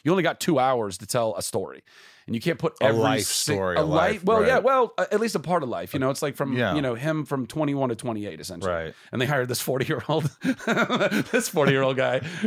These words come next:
Speaker 1: to go
Speaker 2: Well,
Speaker 1: and be him.
Speaker 2: you know, you shave, you put some makeup on, you look younger.
Speaker 1: You know, you dye the hair.
Speaker 2: You dye the
Speaker 1: It goes
Speaker 2: hair.
Speaker 1: a long way.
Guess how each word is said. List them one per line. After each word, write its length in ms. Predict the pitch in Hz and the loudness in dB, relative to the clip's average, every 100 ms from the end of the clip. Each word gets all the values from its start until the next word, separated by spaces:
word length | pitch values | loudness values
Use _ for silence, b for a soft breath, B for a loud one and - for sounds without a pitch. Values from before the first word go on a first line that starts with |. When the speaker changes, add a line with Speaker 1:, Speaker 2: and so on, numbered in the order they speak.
| - | 0
Speaker 1:
to 120 | 170 | 2
go 140 | 156 | 4
Speaker 2:
Well, 260 | - 214 156 | 6 6 6
Speaker 1:
and 80 | 127 | 2
be 40 | |
him. 20 | 202 | 2
Speaker 2:
you 60 | |
know, 100 | 196 | 4
you 160 | 175 190 | 4 4
shave, 560 | - 127 110 110 139 - | 2 2 2 2 0 -6
you 100 | 139 | -6
put 220 | 127 127 | -2 -2
some 140 | - 120 | 0 0
makeup 320 | 110 110 - | 2 -2 -2
on, 260 | 104 117 147 | 0 0 2
you 80 | |
look 180 | 147 143 | 2 2
younger. 420 | 113 98 107 143 - | 0 0 0 -4 -6
Speaker 1:
You 140 | 147 151 | -2 0
know, 100 | 151 | 2
you 140 | 139 | 0
dye 280 | 131 147 156 | 0 2 2
the 100 | 151 | 0
hair. 440 | 127 131 120 113 - | 0 2 2 0 -6
Speaker 2:
You 120 | - 117 | -6 0
dye 260 | 127 127 | 2 2
the 80 | 139 | 2
Speaker 1:
It 20 | |
goes 160 | 147 135 | 2 4
Speaker 2:
hair. 140 | 113 | 4
Speaker 1:
a 40 | 151 | 4
long 200 | 156 151 | 2 2
way. 240 | 127 104 | -2 -2